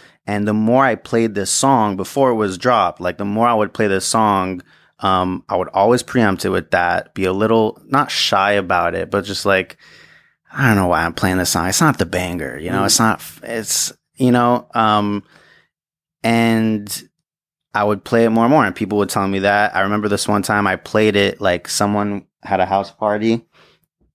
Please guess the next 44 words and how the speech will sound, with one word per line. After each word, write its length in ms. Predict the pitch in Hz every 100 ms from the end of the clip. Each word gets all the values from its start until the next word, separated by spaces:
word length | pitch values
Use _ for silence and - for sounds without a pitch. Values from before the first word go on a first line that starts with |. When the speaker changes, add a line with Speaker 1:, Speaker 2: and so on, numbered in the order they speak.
| _ _ -
Speaker 1:
had 160 | - 107
a 60 |
house 200 | 98 101
party, 360 | - 104 98 101
and, 320 | 98 95 92
uh, 320 | 92 90 92 - _ _ _ _
there 80 | -
was, 100 | 98
like, 100 | 95
a 60 | 90
studio 460 | - 117 104 98
downstairs 600 | 92 92 90 - 101 92
at 100 | 87
this 140 | 85 85
house 260 | 92 92
party. 460 | - 98 101 117 131 _ _
So 100 | -
people 240 | 92 113 107
were 120 | 107
showing 340 | - 110 107
music. 520 | 113 107 87 80 - _ _ _
So 140 | -
I'm 120 | 95 95
showing 380 | - 113 113
music, 340 | 101 98 92 101
whatever. 280 | 95 92 98
I 100 | 98
play, 240 | - 113
like, 220 | 117 101 87
a 60 |
banger 420 | 85 90 90 95
rap 280 | 90 87 87
song, 360 | - 92 90 87
whatever. 540 | 87 87 90 101 117 _ _
Like, 140 | 87 90
everyone's 440 | 101 101 95 92
playing, 280 | - 95 90
like, 300 | 85 82 -
you 60 | 87
know, 100 | 82
hype 320 | - 90 80
music 420 | 90 87 90 87
and 120 | 87
stuff. 360 | 85 90 95 -